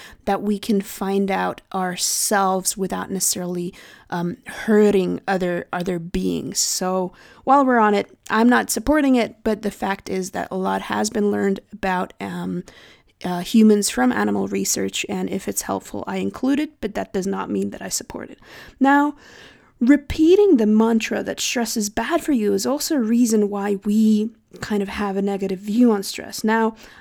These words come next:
I actually volunteer at the zoo, and one of the things that we have to think about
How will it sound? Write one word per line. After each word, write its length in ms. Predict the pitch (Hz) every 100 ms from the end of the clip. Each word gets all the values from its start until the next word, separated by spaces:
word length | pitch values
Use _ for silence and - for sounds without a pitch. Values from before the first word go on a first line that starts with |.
| -
I 180 | 262 349
actually 280 | 392 - 285
volunteer 800 | 226 208 202 - 226 208 214 -
at 220 | 208 202
the 140 | 208 196
zoo, 560 | 202 202 254 240 202
and 180 | 190 202
one 140 | 233
of 80 | 311
the 100 | 339
things 360 | - 339 302 269
that 340 | 226 208 - _ _ -
we 240 | 202 220
have 240 | 214 240
to 80 | 202
think 320 | - 285 466
about 360 | 370 - -